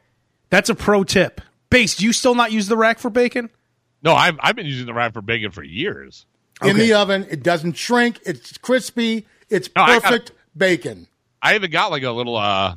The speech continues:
Speaker 2: a seasoning you put on top. It's like a brown sugar, like, pork seasoning that you put on top
Speaker 1: Yep,
Speaker 2: of it.
Speaker 1: that's another
Speaker 3: Oh,
Speaker 1: trick.
Speaker 3: nice. To,
Speaker 2: Tastes
Speaker 3: yeah,
Speaker 2: it.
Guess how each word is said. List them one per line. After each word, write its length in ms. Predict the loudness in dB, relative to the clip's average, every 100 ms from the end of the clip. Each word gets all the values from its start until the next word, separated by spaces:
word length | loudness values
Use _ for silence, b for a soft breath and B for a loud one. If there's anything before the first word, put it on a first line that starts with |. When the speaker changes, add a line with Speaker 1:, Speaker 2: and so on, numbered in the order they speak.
| -8
Speaker 2:
a 80 | -10
seasoning 440 | -8 -6 -4 -6 -8
you 100 | -6
put 140 | -4
on 100 | -2
top. 180 | -2 -4
It's 100 | -2
like 100 | -4
a 60 | 0
brown 340 | 0 2 2
sugar, 500 | 0 -2 2 4 4
like, 380 | 4 2 2 -2
pork 240 | 0 0
seasoning 360 | 0 -4 -2 -2
that 80 | -2
you 120 | -4
put 140 | -4
on 120 | -4 -2
top 240 | 2 2
Speaker 1:
Yep, 60 | 0
Speaker 2:
of 60 |
it. 60 | -6
Speaker 1:
that's 200 | -4 -2
another 260 | 0 0 0
Speaker 3:
Oh, 40 |
Speaker 1:
trick. 100 | 0
Speaker 3:
nice. 380 | 0 0 -2 -8
To, 100 | -8
Speaker 2:
Tastes 440 | 0 2 2 0
Speaker 3:
yeah, 60 |
Speaker 2:
it. 60 | -6